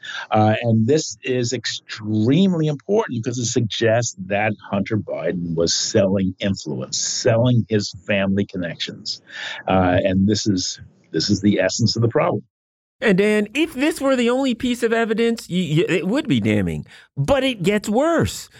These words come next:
Speaker 2: because we also know that Joe Biden bragged that he used a billion dollar loan specifically to do what this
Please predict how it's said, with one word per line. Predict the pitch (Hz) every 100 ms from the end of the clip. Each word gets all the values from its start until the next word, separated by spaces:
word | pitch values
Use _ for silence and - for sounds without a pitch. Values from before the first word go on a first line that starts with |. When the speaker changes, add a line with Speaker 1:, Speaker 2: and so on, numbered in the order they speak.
| - -
Speaker 2:
because | 294 - 294 269
we | 254 285 262
also | 254 240 339 381 262 240
know | 220 226 320 269
that | 262 214
Joe | 262 294
Biden | 294 277 269 254 226 147
bragged | 214 262 311 294 220 226 220
that | 233 240
he | 233 214
used | 220 214 185
a | 170
billion | 139 185 302 277 311 269 170
dollar | 208 220 208 185
loan | 202 220 208 185 - -
specifically | - - 247 220 - 339 330 359 311 294
to | 285 269
do | 226 254 262 202 208 - - -
what | 165 233
this | 240 233